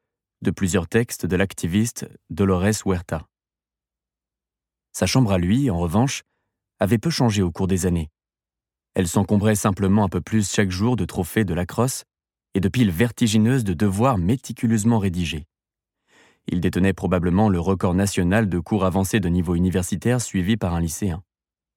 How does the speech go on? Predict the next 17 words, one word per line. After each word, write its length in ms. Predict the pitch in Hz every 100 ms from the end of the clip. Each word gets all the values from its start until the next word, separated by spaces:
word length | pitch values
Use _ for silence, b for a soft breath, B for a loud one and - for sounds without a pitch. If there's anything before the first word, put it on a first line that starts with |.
| _ _ _ _ _ _ _
Tout 140 | - 147
ce 160 | -
fatras 420 | 104 - 113 151 151
continue 400 | 123 107 127 131
d'ailleurs 320 | 101 110 139
de 140 | 95
prendre 340 | 87 - 127 98
la 100 | 92
poussière 460 | 101 92 - 92
dans 140 | 87 85
la 80 |
demeure 340 | 82 95 107 120
que 140 | -
la 80 | 87
famille 340 | - 98 123
conserve 460 | - 107 98 123 98
là-bas, 320 | 95 87 87